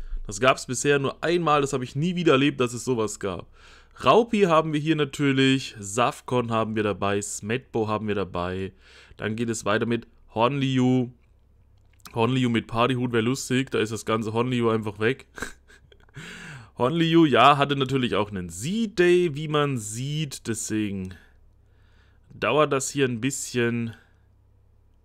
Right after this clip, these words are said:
Hä? Was ist denn da los?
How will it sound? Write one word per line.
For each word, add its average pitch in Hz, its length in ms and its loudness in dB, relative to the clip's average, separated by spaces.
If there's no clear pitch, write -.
Hä? 98 440 -6
Was 180 220 0
ist - 200 -2
denn 98 200 -4
da 92 260 0
los? 123 480 0